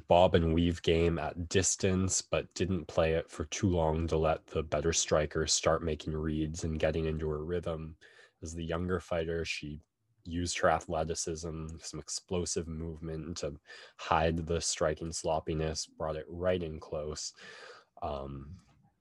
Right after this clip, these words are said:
Nunes shrugged her off once, but Dern stayed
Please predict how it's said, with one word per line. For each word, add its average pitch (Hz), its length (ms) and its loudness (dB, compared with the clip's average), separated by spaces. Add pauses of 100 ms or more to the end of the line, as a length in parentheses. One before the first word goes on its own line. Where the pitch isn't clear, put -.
(140)
Nunes 90 420 4
shrugged 85 320 4
her 87 100 6
off 76 200 4
once, 85 440 6
but 76 480 2
Dern 82 300 6
stayed 76 680 2